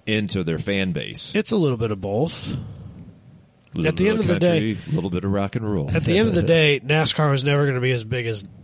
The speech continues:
Speaker 2: Facebook is, no matter what decisions
Speaker 1: Oh, no,
Speaker 2: they ever
Speaker 1: no.
Speaker 2: made in the past, you know. But they could have been, they could have been better about their planning out for the future, and they could have had drawn in a younger crowd,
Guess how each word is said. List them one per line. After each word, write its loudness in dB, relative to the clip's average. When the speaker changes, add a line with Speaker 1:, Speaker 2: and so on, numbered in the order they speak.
Speaker 2:
Facebook -2
is, 2
no 0
matter 4
what 2
decisions 6
Speaker 1:
Oh, 4
no, 4
Speaker 2:
they 6
ever 6
Speaker 1:
no. 0
Speaker 2:
made 4
in 2
the 2
past, 0
you 2
know. 0
But 4
they 4
could 4
have 4
been, 0
they 0
could 2
have 0
been 0
better 2
about 0
their -2
planning 0
out 0
for -2
the 0
future, -2
and 0
they 2
could 2
have 0
had 0
drawn 2
in 2
a 2
younger -2
crowd, -4